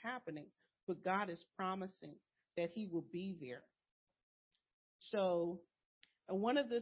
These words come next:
things that I think that we need to keep in mind, parents as well as young people, children look to adults for guidance on how to respond to stressful events. Adults can help children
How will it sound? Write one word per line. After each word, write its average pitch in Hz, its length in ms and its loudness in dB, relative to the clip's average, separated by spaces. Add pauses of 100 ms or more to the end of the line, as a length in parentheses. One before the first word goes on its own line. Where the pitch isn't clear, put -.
things 214 420 -2
that 180 160 0 (120)
I 190 160 0
think 214 260 -6 (100)
that 190 200 0
we 196 120 0
need 190 280 0 (120)
to 165 360 0 (460)
keep 262 220 -4
in 185 140 0
mind, 185 380 2 (100)
parents 202 460 0
as 165 220 -2
well 285 200 -2
as - 160 -4
young 214 220 -2 (100)
people, - 440 -8 (720)
children 302 420 4
look 285 200 -2
to 277 120 -2
adults 220 460 -2
for 214 80 -4
guidance 185 540 2
on 180 120 0
how 202 220 0
to 190 100 0
respond 180 560 -2
to 180 80 -8
stressful 175 560 -2
events. 175 540 -4 (140)
Adults 190 540 0
can 202 240 -4
help 233 260 0
children 190 360 -4